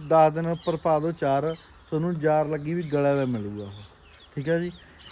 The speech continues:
ਇਹਦੇ ਵਿੱਚ ਹਾਈ, ਹਾਈ ਲੈਵਲ 'ਤੇ ਉਹ ਤੇਜ਼ਾਬ ਹੁੰਦਾ। ਉਹ ਤੇਜ਼ਾਬ ਕਰਕੇ ਕੀ ਹੁੰਦਾ,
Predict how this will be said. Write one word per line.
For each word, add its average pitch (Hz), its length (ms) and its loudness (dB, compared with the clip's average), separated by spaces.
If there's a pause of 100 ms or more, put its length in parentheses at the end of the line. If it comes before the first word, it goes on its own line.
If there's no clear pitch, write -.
ਇਹਦੇ 180 140 4
ਵਿੱਚ 220 200 0
ਹਾਈ, 180 380 4 (680)
ਹਾਈ 170 240 2
ਲੈਵਲ 180 260 2
'ਤੇ 180 300 0
ਉਹ 170 300 2 (420)
ਤੇਜ਼ਾਬ 165 380 4
ਹੁੰਦਾ। 151 360 0 (640)
ਉਹ 220 160 8
ਤੇਜ਼ਾਬ 208 460 6
ਕਰਕੇ 208 260 -2
ਕੀ 196 220 0
ਹੁੰਦਾ, 190 380 4